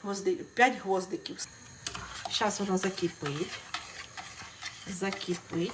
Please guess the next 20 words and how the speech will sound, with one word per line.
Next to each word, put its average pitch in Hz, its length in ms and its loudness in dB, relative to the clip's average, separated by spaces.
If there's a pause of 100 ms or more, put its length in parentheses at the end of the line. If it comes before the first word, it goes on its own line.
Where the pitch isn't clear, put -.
і 233 60 -2
будемо 196 420 0
вже 196 220 0
заливати. 196 600 -2 (340)
Значить, 240 300 4
дівчата, 254 460 6
перший 311 440 10
раз, 185 360 6
коли 226 260 4
ми 277 120 6
зараз 233 360 6
закип'ятимо 208 800 0 (420)
маринад, 214 540 4 (420)
хто, - 380 6
хто - 220 2
дійсно 240 380 2
буде 196 260 2
робити, 233 340 6
слухайте 233 400 0
уважно, 196 500 2